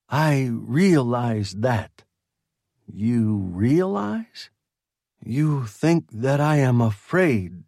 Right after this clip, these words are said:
do you not?" There was surprise in the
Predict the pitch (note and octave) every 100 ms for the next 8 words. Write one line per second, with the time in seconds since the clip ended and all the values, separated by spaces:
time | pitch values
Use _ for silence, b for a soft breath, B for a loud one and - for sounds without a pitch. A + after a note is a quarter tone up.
0 | - G#2+ C#3+ C#3 B2 B2 A#2 A#2 D3 F3+
1 | - - _ _ _ - C3+ D3+ D#3 D#3
2 | C#3+ C#3 C#3 F#3+ A3+ G#2+ E2 F#2 G#2+ G2+